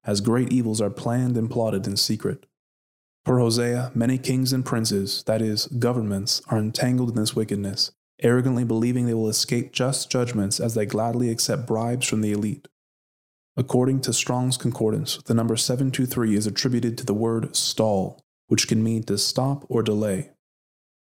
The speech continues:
As evil abounds and circumstances grow more dire, many are losing faith. The delay of justice, including the delay of Donald Trump's second term in office,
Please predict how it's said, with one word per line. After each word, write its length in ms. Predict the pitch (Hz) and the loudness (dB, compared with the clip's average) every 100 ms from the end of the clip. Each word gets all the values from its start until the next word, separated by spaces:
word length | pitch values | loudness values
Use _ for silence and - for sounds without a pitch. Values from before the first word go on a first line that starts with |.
| - | 0
As 140 | 110 | 4
evil 280 | 120 127 131 | 4 4 2
abounds 480 | 113 113 120 120 117 | 2 0 0 0 0
and 120 | 107 | 0
circumstances 760 | - 127 120 - 117 117 107 | 0 0 0 -2 -2 -2 -2
grow 220 | 117 113 | 0 0
more 220 | 120 120 117 | 2 0 -2
dire, 480 | 110 104 101 104 - | -2 -2 -2 -4 -2
many 320 | 117 113 123 | 0 2 2
are 80 | 117 | 2
losing 360 | 113 110 110 | 0 0 -2
faith. 480 | 107 107 98 - - _ _ _ _ | -4 -2 -2 -6 -20 _ _ _ _
The 60 | - | 0
delay 340 | 107 113 117 | 2 2 2
of 120 | 110 | 0
justice, 600 | 104 123 123 - 123 - - | 0 -2 -2 -2 -2 -4 -4
including 420 | 113 - 123 117 | -2 0 0 2
the 80 | 110 | 0
delay 320 | 107 110 113 | 0 0 0
of 120 | 104 | -2
Donald 320 | 110 110 113 | -2 -2 -2
Trump's 280 | - 120 113 | -2 -2 -2
second 360 | - 110 113 107 | -2 -2 -2 -2
term 180 | 110 104 | -2 -2
in 80 | |
office, 500 | 113 120 123 120 - | -2 -2 -2 -2 -4